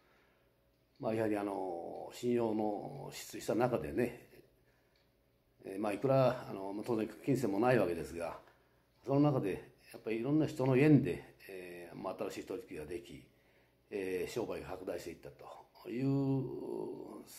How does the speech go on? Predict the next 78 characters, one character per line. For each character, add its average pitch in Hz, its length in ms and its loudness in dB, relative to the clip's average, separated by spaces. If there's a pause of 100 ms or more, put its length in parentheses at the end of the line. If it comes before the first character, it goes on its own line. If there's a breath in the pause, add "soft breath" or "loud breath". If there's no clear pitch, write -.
(260)
最 123 160 0
大 123 100 4
の、 120 80 6
ま 110 100 4
あ、 87 40 -2
要 95 120 0
因 90 120 0
が 85 240 -4
人 - 180 2
な 98 100 2
ん 71 80 -8
で - 60 -14
す - 60 -16
よ - 100 -12
ね。 120 220 -4 (1300 soft breath)
だ 120 60 -4
か 113 40 0
ら、 104 60 2
ま 120 320 4
あ、 113 80 -4
あ - 20 -4
の、 107 80 -4
そ 139 100 0
う 135 40 2
い - 20 -2
っ 139 40 -6
た 113 100 0
具 110 100 -2
体 123 160 4
的 143 120 6
な 127 140 8
ね、 101 300 0
え 95 720 -8
ー、 - 20 -20
こ 127 100 -2
と 107 100 -2
が、 87 300 -6 (240)
過 113 140 -8
去 101 60 -6
ど 120 80 2
う 135 40 6
い - 20 6
う 135 40 4
こ 151 60 4
と 139 80 4
が 107 80 6
あ 113 60 4
っ - 40 -4
た - 80 -4
か 120 120 2
と 123 100 0
い - 20 6
う 123 40 6
こ 127 100 2
と 120 60 4
も 117 80 2
含 139 180 6
め 113 60 6
て、 - 280 -8 (140)
ち 98 60 -10
ょ - 20 -6
っ - 20 -16
と - 260 -16 (520 soft breath)
徐 113 80 2
々 95 100 0
に 76 100 -4
話 85 240 -6
し - 40 -14
て - 80 -10
い - 20 -10
き - 60 -20
た - 80 -6
い 69 40 -10
と - 100 -12
思 67 80 -12
い 71 40 -16
ま 67 100 -20
す。 - 140 -20